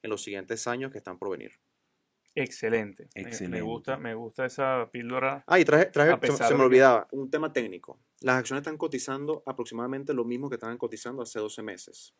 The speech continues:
Speaker 1: Yo tengo un gran amigo, Gabriel García, que trabaja conmigo en Más Valor, y él analizó técnicamente y me dice, "Está a punto de realizar un quiebre muy bueno".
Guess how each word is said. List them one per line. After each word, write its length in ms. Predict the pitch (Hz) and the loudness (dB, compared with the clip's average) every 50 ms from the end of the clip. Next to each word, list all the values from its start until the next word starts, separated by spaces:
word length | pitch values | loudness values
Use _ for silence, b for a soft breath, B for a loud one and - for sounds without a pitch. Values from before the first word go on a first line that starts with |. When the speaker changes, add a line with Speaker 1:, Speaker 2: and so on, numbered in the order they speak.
| _ - | _ -10
Speaker 1:
Yo 120 | - 113 110 | -10 -8 -6
tengo 200 | - 117 117 120 127 | -4 -2 0 0 0
un 160 | 131 131 127 | 0 2 4
gran 180 | 127 131 131 | 4 6 6
amigo, 300 | 139 147 165 165 156 175 | 4 2 2 0 0 2
Gabriel 300 | 165 135 113 113 110 110 | 2 2 4 4 2 2
García, 320 | 104 107 104 - - 117 113 | 0 -2 -4 0 -2 -2 -2
que 100 | - 110 | -2 -2
trabaja 260 | - 113 107 110 120 | -2 -2 -2 -2 -4
conmigo 280 | 131 120 117 117 120 123 | -6 -4 -6 -6 -6 -6
en 60 | 120 | -6
Más 140 | 123 123 131 | -6 -2 0
Valor, 300 | 147 165 156 156 151 b b b b b b b b b b b | 4 6 6 4 4 b b b b b b b b b b b
y 100 | - 123 | 6 6
él 120 | 120 120 | 8 10
analizó 680 | 131 139 139 139 131 120 110 - - 127 123 131 - - _ _ | 10 8 8 6 4 2 2 0 0 2 2 0 0 -4 _ _
técnicamente 580 | 147 139 143 151 147 143 127 123 123 127 135 135 | 2 2 2 0 0 0 0 0 0 0 0 0
y 20 | |
me 100 | 123 113 | 0 0
dice, 180 | 113 113 - 135 | -2 -2 -4 -8
"Está 400 | 135 _ - 143 151 151 - _ - - _ | -6 _ 2 2 2 2 0 _ -20 -10 _
a 160 | 107 107 - _ | -8 -8 -8 _
punto 360 | - 120 117 117 117 117 135 | -4 -4 -2 -2 -4 -4 -4
de 60 | 127 | -4
realizar 300 | 117 110 101 - - 104 | -4 -6 -8 -8 -8 -10
un 100 | 113 113 | -10 -10
quiebre 440 | 113 - 117 113 113 120 123 - - _ | -6 -4 -4 -2 -2 -2 -4 -6 -8 _
muy 320 | 127 127 123 123 123 127 120 | -14 -8 -6 -6 -4 -4 -2
bueno". 480 | 117 120 117 120 127 135 139 139 131 | -2 -2 -2 -2 -6 -8 -12 -14 -16